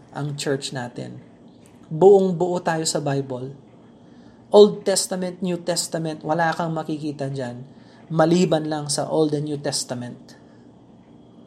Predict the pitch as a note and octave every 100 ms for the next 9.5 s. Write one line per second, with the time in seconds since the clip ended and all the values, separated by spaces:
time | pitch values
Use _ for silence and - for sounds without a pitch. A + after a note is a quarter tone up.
0 | - - - - - E3+ F#3+ F#3 F3+ F#3
1 | F3 F3 E3+ - D3+ D3+ D3+ D3+ D3 C#3+
2 | - C#3+ C3+ C3 D3+ D3+ C#3 C#3 - -
3 | - - - - - - C#3+ D3 C#3 C#3
4 | - - - - C#3+ C#3 C#3+ C#3 A#2+ C3+
5 | C3 C3+ - C#3+ D3 D#3 G#3 - - -
6 | - - D#3 D3 E3+ E3+ D#3+ D#3+ D#3+ D#3+
7 | - E3 C#3 C3+ D#3+ F#3 - - - -
8 | - - - - - - - D#3+ D#3+ E3+
9 | E3 D#3 D#3 D3+ D3+